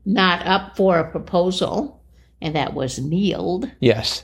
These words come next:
Speaker 2: that
Speaker 1: You're
Speaker 2: was
Speaker 1: not
Speaker 2: cute.
Speaker 1: up for a proposal, you're kneeling, so
Speaker 2: Mm-hmm.
Speaker 1: kneeled.
Speaker 2: I just wanted to point out that in it, it's sort of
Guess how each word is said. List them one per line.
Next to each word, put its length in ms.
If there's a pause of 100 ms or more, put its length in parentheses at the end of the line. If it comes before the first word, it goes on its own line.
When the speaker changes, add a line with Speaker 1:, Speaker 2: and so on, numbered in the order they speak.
Speaker 2:
that 120
Speaker 1:
You're 80
Speaker 2:
was 100
Speaker 1:
not 160
Speaker 2:
cute. 160
Speaker 1:
up 200
for 100
a 60
proposal, 560
you're 180
kneeling, 500
so 400
Speaker 2:
Mm-hmm. 80
Speaker 1:
kneeled. 460 (760)
Speaker 2:
I 80
just 180
wanted 220
to 80
point 260
out 200
that 140
in 200
it, 120 (440)
it's 180
sort 220
of 200